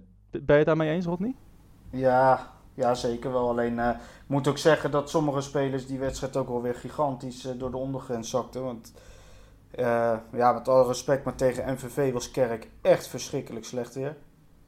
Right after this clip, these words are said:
Speaker 2: Eh, eh, hij probeert het wel, maar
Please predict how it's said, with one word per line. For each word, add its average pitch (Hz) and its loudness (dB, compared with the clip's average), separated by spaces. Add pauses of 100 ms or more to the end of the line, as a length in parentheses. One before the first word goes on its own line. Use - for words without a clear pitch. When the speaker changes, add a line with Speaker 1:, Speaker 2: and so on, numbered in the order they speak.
(420)
Speaker 2:
Eh, 117 -4
eh, 117 -10 (520)
hij 127 -2
probeert 147 0
het 131 -8
wel, 135 8
maar 127 2